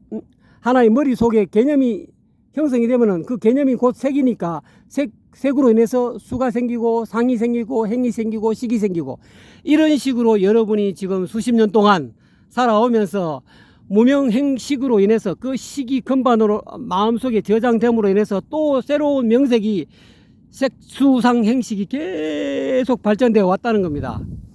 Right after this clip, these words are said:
그렇게 돼 있는 상황에서 원효대사는 구법 활동을 떠났다 이 말입니다. 왜? 깨달음을 얻기 위해서 이제까지 살고 보니까 자기가,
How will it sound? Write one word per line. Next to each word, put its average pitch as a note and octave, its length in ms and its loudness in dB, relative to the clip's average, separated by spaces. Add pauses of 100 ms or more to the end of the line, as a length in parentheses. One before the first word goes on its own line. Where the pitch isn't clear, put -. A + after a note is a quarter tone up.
(540)
그렇게 D4+ 420 2
돼 C4 260 2
있는 B3+ 220 -2
상황에서 B3+ 680 0
원효대사는 A3 760 2 (600)
구법 C4 320 0
활동을 G#3+ 340 4
떠났다 B3 400 2
이 F3 80 0
말입니다. D3+ 920 -2 (320)
왜? G3 220 2
깨달음을 A3 480 2
얻기 F#3 240 -2
위해서 E3+ 760 0 (380)
이제까지 G#3+ 360 -2
살고 B3 340 2
보니까 A3+ 580 4 (420)
자기가, G#3+ 600 -2